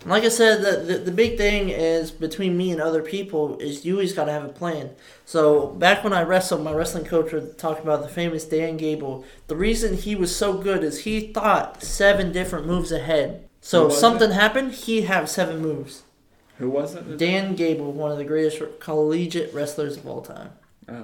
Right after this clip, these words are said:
Speaker 2: okay. I don't know wrestling like that,
Speaker 1: He,
Speaker 2: but
Speaker 1: he thought, the reason he was so good is 'cause he thought ahead. He always had a plan, a backup plan, a backup plan to his backup plan. He always thought ahead.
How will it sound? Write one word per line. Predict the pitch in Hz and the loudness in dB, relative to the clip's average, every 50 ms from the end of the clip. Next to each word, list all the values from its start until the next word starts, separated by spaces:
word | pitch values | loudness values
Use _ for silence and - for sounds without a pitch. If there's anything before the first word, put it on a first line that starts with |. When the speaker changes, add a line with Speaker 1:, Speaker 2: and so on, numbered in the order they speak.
| - 131 | -14 -16
Speaker 2:
okay. | 127 - 120 120 135 147 - _ _ - | -16 -16 -16 -16 -16 -18 -20 _ _ -16
I | 123 120 | -12 -10
don't | 127 131 127 | -8 -8 -8
know | 127 131 | -8 -8
wrestling | 127 120 117 117 - 117 113 113 | -8 -10 -10 -12 -12 -10 -10 -10
like | 113 113 113 - | -10 -12 -14 -14
that, | 120 120 120 175 | -14 -10 -6 -4
Speaker 1:
He, | 175 | -4
Speaker 2:
but | 156 - 214 | -4 -4 -4
Speaker 1:
he | 214 220 220 | -4 -2 -2
thought, | 220 226 233 226 214 190 160 | 2 4 6 6 6 6 4
the | - 185 | 2 0
reason | 214 247 247 233 226 | 0 2 2 2 2
he | 226 | 2
was | 220 214 - | 2 0 0
so | 226 196 | 0 2
good | 196 226 214 | 4 4 4
is | - 214 | 4 2
'cause | - 175 - | -4 -6 -6
he | - - 220 208 | -6 -8 -8 -6
thought | - - 214 208 196 - - | -2 -2 0 0 0 -2 -2
ahead. | 147 131 - - 190 190 160 139 123 113 - - - | -6 -4 -2 0 2 4 4 2 0 -4 -10 -16 -18
He | - - 208 208 208 208 208 - | -12 -8 -6 -4 -4 -4 -4 -4
always | - 165 180 185 180 185 175 | -2 -2 0 0 0 -2 0
had | 185 185 170 156 | 2 2 2 2
a | |
plan, | 147 - - 185 190 190 196 190 | 0 -2 0 0 2 2 0 -2
a | - 151 | -2 0
backup | 170 170 175 - 175 175 | 2 2 2 2 -2 -2
plan, | - 185 180 180 | 0 0 0 0
a | 170 | 0
backup | 147 165 165 170 180 170 | -2 -2 -2 -2 -4 -4
plan | - 170 160 | -4 -4 -4
to | 160 | -4
his | 156 143 | -4 -4
backup | - 147 143 139 139 - - | -2 -4 -4 -4 -6 -6 -6
plan. | 139 131 123 - - - - - - - - _ _ - _ _ | -8 -8 -8 -10 -14 -18 -20 -20 -20 -20 -20 _ _ -20 _ _
He | - 208 214 220 | -2 2 4 4
always | 208 202 190 - | 6 4 4 2
thought | - 208 190 185 | 2 4 4 4
ahead. | 175 156 160 180 160 143 - - | 4 4 4 4 2 2 0 -4